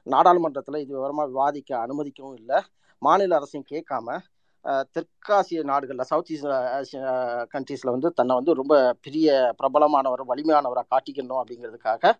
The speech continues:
ஆஹ், பக்கத்து நாடுகள்லாம் வந்து தனக்கு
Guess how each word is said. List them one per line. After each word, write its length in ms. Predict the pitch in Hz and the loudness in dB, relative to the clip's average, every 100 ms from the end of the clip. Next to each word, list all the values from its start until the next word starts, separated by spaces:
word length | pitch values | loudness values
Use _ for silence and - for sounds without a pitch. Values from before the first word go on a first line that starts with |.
| _ - _ _ _ | _ -20 _ _ _
ஆஹ், 480 | 110 123 123 120 117 | 0 4 4 4 2
பக்கத்து 380 | 117 139 156 160 | 2 0 0 2
நாடுகள்லாம் 480 | 143 131 123 127 135 | 2 2 0 0 0
வந்து 320 | 127 139 131 | 0 -2 -2
தனக்கு 360 | - 117 117 | -4 -6 -8